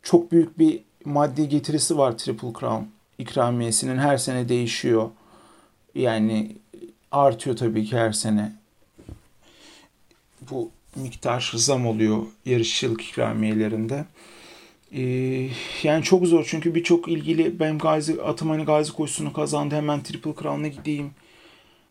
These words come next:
demek yerine hani "Atım sağlıklı çıksın, gerekirse bir sene koşmayayım'a"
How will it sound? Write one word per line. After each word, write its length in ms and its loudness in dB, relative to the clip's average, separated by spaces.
demek 380 0
yerine 200 0
hani 160 0
"Atım 260 0
sağlıklı 480 2
çıksın, 320 -4
gerekirse 500 0
bir 60 -4
sene 300 -2
koşmayayım'a" 680 -2